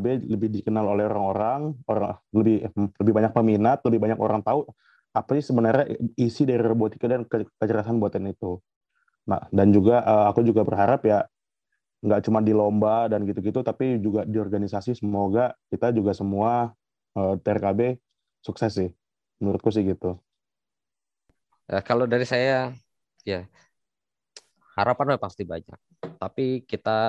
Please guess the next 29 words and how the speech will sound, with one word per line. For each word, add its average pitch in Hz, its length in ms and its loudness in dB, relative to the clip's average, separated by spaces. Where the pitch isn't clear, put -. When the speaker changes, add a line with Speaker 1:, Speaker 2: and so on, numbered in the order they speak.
Speaker 2:
eh, 90 600 -6
eh, 85 540 -4
kita 101 160 -8
juga 104 180 0
baru 92 160 -4
berjalan 92 560 -4
dua 92 160 -4
tahun 82 360 -10
ya. 85 120 -18
Pertama, 98 440 -4
apresiasi 98 640 -4
dulu 87 400 -8
menurut 82 240 -14
saya. 80 320 -12
Kita, - 240 -6
eh, 95 120 -8
dua 101 240 -2
tahun 107 320 0
berjalan 95 560 -2
ya, 101 320 -8
eh, 92 480 -2
menurut 90 320 -8
saya 110 320 -4
capaiannya 90 640 -6
sudah 85 320 -14
cukup - 320 -20
luar 87 160 -8
biasa. 95 400 -8
Banyak 95 400 -2